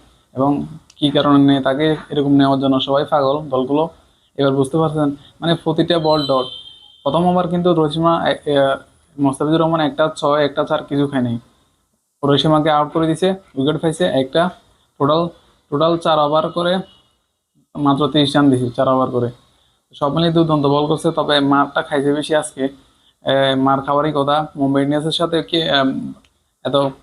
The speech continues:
সহজ, মুম্বাই ইন্ডিয়ান্স কি এত সহজ দল? তো সেখানে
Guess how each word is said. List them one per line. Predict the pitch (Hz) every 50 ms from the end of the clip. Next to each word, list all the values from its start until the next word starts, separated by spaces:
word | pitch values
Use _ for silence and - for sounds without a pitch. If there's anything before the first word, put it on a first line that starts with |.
| _ -
সহজ, | - - 139 143 147 147
মুম্বাই | 175 156 143 143 143 139
ইন্ডিয়ান্স | 139 143 147 151 147 143
কি | - - -
এত | 156 147 151
সহজ | 135 147 143 139 139 131
দল? | 143 151 151 143 143 - _ _ _ _ _ _ -
তো | 147
সেখানে | 135 156 147 147 151 165 165 170 - -